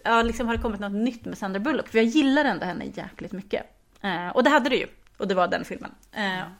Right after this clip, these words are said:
Speaker 1: och då bestämde jag mig för att titta på den, vilket var helt idiotiskt, <laughs> för den var ju skitjobbig att titta på.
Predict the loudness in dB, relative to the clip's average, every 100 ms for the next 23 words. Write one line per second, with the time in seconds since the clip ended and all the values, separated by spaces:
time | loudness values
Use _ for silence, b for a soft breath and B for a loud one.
0 | _ -6 -2 -2 -2 -4 -6 -6 -8 -8
1 | -10 -8 -8 -8 -8 -10 -12 -12 -12 -12
2 | -10 -10 -10 -10 -8 -2 -2 0 -2 -2
3 | -4 -4 -4 -6 -14 -2 -2 -2 -4 -6
4 | -6 -8 -10 -6 -4 -4